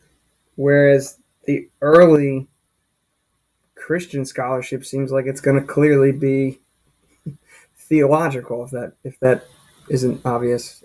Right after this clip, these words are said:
um, where people who might be doing scholarship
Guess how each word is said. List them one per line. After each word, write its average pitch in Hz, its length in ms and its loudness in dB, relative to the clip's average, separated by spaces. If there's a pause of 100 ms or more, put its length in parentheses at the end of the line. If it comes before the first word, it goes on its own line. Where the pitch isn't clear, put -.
um, 127 460 -4 (680)
where 131 500 4 (1300)
people 147 300 -2
who 139 100 0
might 139 240 0
be 143 100 -2
doing 139 220 -2
scholarship 131 580 -4